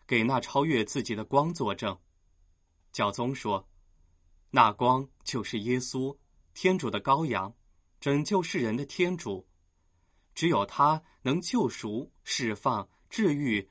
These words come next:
和光照人。为此，洗者若翰是声音，他是陪伴聆听天主圣言的弟兄姐妹的声音，他服侍不寻求荣誉和主角的地位，他是一盏灯，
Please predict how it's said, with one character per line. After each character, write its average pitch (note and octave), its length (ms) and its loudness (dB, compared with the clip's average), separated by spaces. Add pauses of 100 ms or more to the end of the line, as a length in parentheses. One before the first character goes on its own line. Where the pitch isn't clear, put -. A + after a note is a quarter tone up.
和 A2+ 220 -2
光 C#3 260 0
照 D3+ 180 2
人。 G2 300 -4 (1040)
为 A#2+ 180 2
此， G2 340 -8 (520)
洗 - 240 -4
者 E3+ 160 2
若 C#3+ 200 0
翰 - 340 -2
是 - 200 -4
声 D3 320 -2
音， D#3 220 -6 (680)
他 F3+ 140 2
是 F3 160 0
陪 A#2 260 -2
伴 C3 240 0
聆 A2 200 -2
听 C#3+ 400 -4
天 G3 240 0
主 C3 160 -2
圣 E3+ 240 -2
言 G#2+ 240 0
的 A#2 200 0
弟 C#3+ 220 -4
兄 D3+ 240 -4
姐 G#2 240 -2
妹 C3+ 220 -2
的 G#2 80 -4
声 G#2 280 -6
音， G2+ 220 -6 (720)
他 C#3 120 2
服 A2+ 300 -4
侍 A#2+ 340 -2 (240)
不 A3 160 0
寻 E3+ 240 0
求 E3+ 220 -2
荣 A#2 260 -2
誉 E3+ 300 -6
和 C3 220 -2
主 G#2+ 260 -4
角 G#2+ 220 -6
的 D3+ 80 -6
地 A2+ 200 -4
位， G2 280 -4 (800)
他 A#2 180 0
是 A#2+ 160 -2
一 A#2 160 0
盏 G2 220 -6
灯， B2 320 -4